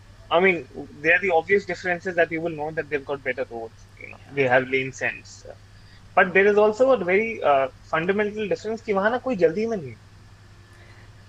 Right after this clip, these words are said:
As people, मतलब, आप जब एक कॉफी शॉप पे बिलिंग करा रहे हो ना, तो आपसे चार, पाँच, छह मिनट बात कर सकता है बिलिंग करते हुए। पीछे खड़े हैं तीन लोग, खड़े हैं, वो भी आराम से बात, कोई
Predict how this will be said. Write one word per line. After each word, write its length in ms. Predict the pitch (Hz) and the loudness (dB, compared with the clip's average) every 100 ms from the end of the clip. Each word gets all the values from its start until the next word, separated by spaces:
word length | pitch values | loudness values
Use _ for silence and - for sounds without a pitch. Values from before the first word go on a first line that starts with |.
| - - - - - - 170 | -20 -20 -20 -20 -20 0 2
As 140 | 220 | 2
people, 540 | - 247 233 208 147 | -2 -4 -2 -2 -4
मतलब, 120 | 165 185 | -4 0
आप 280 | 165 180 | 2 2
जब 200 | 208 196 | -2 -2
एक 100 | 202 | -2
कॉफी 260 | 185 170 202 | 0 -2 0
शॉप 220 | 220 208 - | -2 -2 0
पे 200 | 214 202 | 0 0
बिलिंग 340 | 156 160 208 202 | -6 -4 -2 -2
करा 200 | 165 156 | -2 -2
रहे 100 | 214 | -4
हो 60 | |
ना, 120 | 240 - - - - - - - | -4 -10 -16 -20 -20 -20 -10 0
तो 60 | |
आपसे 220 | 226 226 262 | 2 2 2
चार, 280 | 214 214 240 | 2 4 2
पाँच, 200 | 240 240 | 0 2
छह 140 | 233 | 0
मिनट 180 | 240 240 | 2 0
बात 300 | 185 196 - | 2 0 0
कर 100 | 202 | -4
सकता 260 | 180 - | -4 -4
है 60 | 226 | -2
बिलिंग 240 | 196 202 | 0 0
करते 240 | 190 165 147 | -2 -2 -4
हुए। 160 | 117 - | -4 -8
पीछे 220 | 160 160 202 | -10 -10 -2
खड़े 200 | 170 202 | 0 0
हैं 100 | 208 | -2
तीन 180 | 214 | -2
लोग, 160 | 226 220 | -2 -2
खड़े 140 | 185 | 0
हैं, 80 | 208 | 0
वो 100 | 190 | -2
भी 140 | 151 151 | -2 -4
आराम 220 | 151 165 | -4 -6
से 120 | 185 | -4
बात, 180 | 165 - - | -4 -4 -2
कोई 180 | 196 | 0